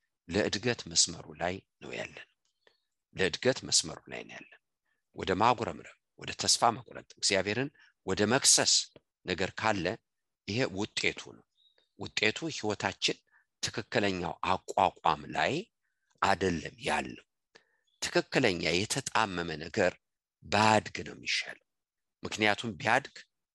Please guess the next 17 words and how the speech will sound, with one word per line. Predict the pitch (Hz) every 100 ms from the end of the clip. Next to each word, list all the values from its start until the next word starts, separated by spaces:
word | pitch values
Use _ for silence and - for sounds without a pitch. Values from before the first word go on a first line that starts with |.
| _ -
አወዳደቁ | 95 95 104 107 101 104 -
ለሱ | 92 87 -
ብቻ | - - -
አይደለም፣ | 62 - - _ _ _ _ -
ለሚወድቅበትም | 92 107 104 120 113 110 - 73 76 - -
የከፋ | 73 - - -
ይሆናል። | 62 - _ _ _ _ _ _ _ _
ስለዚህ | - 107 98 -
ነው | -
እንግዲህ | 71 90 90 - _ -
ፎቅ | - 101 - 85 -
መጣመሙን | 110 - 156 139 107 117 104
ገና | 123 131
በትንሹ | 135 156 214 220 147 113
ቢታወቅ | 101 - 87 98 - - _ _ _
ጥሩ | - 143
ነው። | 196